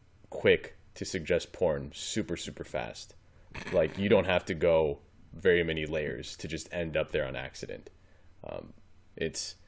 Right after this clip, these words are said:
kind of a weird thing then that they're completely fine having S E O optimized to that, and yet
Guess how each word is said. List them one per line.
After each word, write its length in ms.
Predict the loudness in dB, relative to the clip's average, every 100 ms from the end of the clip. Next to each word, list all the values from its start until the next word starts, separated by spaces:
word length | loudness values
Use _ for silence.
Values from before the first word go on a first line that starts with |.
| -20 -20 -20 -20 -18 -6
kind 220 | -2 -2
of 80 | -2
a 40 |
weird 300 | -2 -2 -2
thing 260 | 0 2 2
then 360 | 2 0 -4 -2
that 280 | -2 -4 -10 -10 0
they're 160 | 0
completely 420 | 0 -4 -4 -2
fine 460 | -4 -2 -2 -4 -6
having 400 | -4 -4 -2 0
S 260 | 0 2 2
E 100 | 2
O 80 |
optimized 640 | 4 0 -2 -4 -4 -6 -8
to 80 |
that, 440 | -2 -2 -2 -6 -8 -20 -20 -20 -18 -16 -4 -2
and 160 | 2
yet 380 | 4 4 2